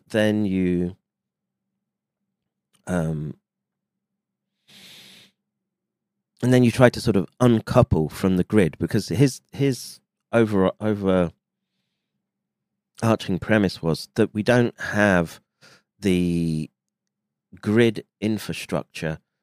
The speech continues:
to be able to, um, wire up our current grids to supply what they would perceive as the, the expected demand for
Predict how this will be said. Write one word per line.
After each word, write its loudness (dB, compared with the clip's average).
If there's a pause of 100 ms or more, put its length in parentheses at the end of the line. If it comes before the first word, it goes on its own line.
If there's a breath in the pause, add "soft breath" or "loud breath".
(140)
to -6
be 2
able 2
to, 0 (960 loud breath)
um, -2 (260)
wire 6
up 0 (880)
our -2
current 2
grids -4
to -8
supply 0
what 0
they -2
would -4
perceive -4
as -6
the, -10 (100)
the -6 (360 loud breath)
expected -4
demand -4
for 0